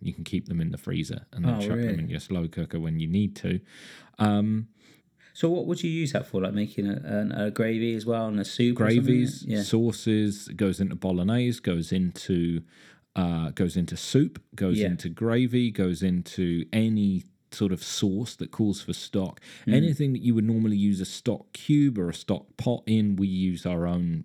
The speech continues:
Speaker 1: homemade stock.
Speaker 2: That's amazing.
Speaker 1: Um,
Speaker 2: Yeah.
Speaker 1: and all that you need to do, uh, afterwards is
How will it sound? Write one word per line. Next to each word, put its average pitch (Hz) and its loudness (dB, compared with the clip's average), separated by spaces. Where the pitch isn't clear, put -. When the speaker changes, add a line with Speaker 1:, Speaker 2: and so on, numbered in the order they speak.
Speaker 1:
homemade 82 -2
stock. - -10
Speaker 2:
That's - -8
amazing. 107 0
Speaker 1:
Um, 92 2
Speaker 2:
Yeah. 107 0
Speaker 1:
and 113 6
all 147 4
that 143 0
you 117 2
need 113 2
to 95 -4
do, 101 0
uh, 95 0
afterwards 92 -6
is 90 0